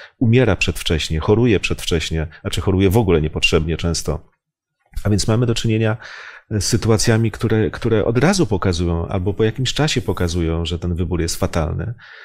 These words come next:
E, ale tak jak Bóg daje wybór, to my o tym nie rozmawialiśmy jeszcze. Diabeł też podsuwa wybory, które mogą wydawać się ciekawe, interesujące,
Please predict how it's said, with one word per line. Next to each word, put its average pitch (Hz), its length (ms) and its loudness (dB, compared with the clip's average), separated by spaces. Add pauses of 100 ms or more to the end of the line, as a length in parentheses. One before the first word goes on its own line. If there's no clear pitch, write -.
(300)
E, 82 360 -2 (120)
ale 87 320 -2
tak - 440 -4
jak 78 440 -4
Bóg 78 260 -6
daje 78 300 -2
wybór, 82 640 -6 (840)
to 90 100 -4
my 82 100 0
o 78 60 0
tym 82 160 -4
nie 78 100 0
rozmawialiśmy 87 640 0
jeszcze. - 420 -10
Diabeł 76 380 -2
też 90 340 -4
podsuwa 76 640 -4
wybory, 82 480 0
które 78 300 -6
mogą 117 600 -2
wydawać 90 520 -6
się - 160 -6
ciekawe, 95 440 -4
interesujące, 85 920 -4